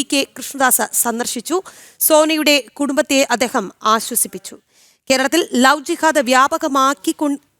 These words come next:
വ്യാപകമായത് കൊണ്ടിരിക്കു-, വ്യാപകമായിക്കൊണ്ടിരിക്കുകയാണ്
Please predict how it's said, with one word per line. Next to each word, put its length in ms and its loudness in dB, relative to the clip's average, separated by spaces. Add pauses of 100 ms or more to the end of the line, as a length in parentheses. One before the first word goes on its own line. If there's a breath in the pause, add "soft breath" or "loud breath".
(140)
വ്യാപകമായത് 880 2
കൊണ്ടിരിക്കു-, 560 -4 (300)
വ്യാപകമായിക്കൊണ്ടിരിക്കുകയാണ് 1300 2